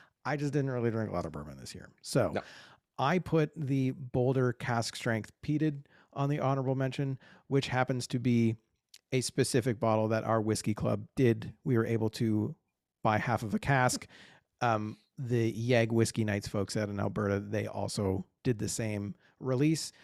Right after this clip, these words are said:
Speaker 1: We just got our bottles in. What a fantastic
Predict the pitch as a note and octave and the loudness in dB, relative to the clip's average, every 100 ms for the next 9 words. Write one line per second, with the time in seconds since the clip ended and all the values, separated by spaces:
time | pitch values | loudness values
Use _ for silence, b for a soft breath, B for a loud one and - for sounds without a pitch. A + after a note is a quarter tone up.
0 | B B C3+ A2+ - B2+ - A#2 G#2+ G2+ | B B -4 -2 0 0 2 4 4 4
1 | A2+ G#2+ G#2 G#2+ G#2 G#2 G#2 b b b | 2 2 2 0 0 -2 -6 b b b
2 | _ _ _ - - C3 C3 C3 B2 - | _ _ _ -4 -2 0 2 4 4 0
3 | - A#2+ - B2 G2+ A#2+ G#2 - F#2 - | -2 -2 0 -2 0 0 0 0 -4 -4
4 | - | -16